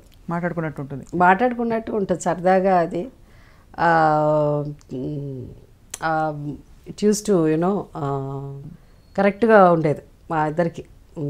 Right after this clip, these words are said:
Speaker 2: పేరు కూడా బాగుండేది అప్పుడు beginning డేస్లో అట్లా. దాని తర్వాత then I continued with
Speaker 1: అలా చూస్తే
Speaker 2: other
Speaker 1: మీరు,
Speaker 2: heroes.
Speaker 1: మీరు చాలా మందితో జెల్ అయిపోతారు.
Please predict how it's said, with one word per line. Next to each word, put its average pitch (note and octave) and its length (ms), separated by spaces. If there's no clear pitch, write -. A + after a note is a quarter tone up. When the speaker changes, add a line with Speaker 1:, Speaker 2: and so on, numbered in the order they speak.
Speaker 2:
పేరు E3+ 260
కూడా E3+ 220
బాగుండేది D3+ 560
అప్పుడు C3 240
beginning E3 400
డేస్లో D3 340
అట్లా. E3+ 300
దాని A3+ 140
తర్వాత B3 220
then A#3 220
I G3+ 160
continued G3 520
with F3 300
Speaker 1:
అలా A#3 160
చూస్తే C#4+ 140
Speaker 2:
other G3+ 200
Speaker 1:
మీరు, C#4+ 180
Speaker 2:
heroes. A3 160
Speaker 1:
మీరు C4 140
చాలా B3 340
మందితో D#4 380
జెల్ G#3 220
అయిపోతారు. G3 440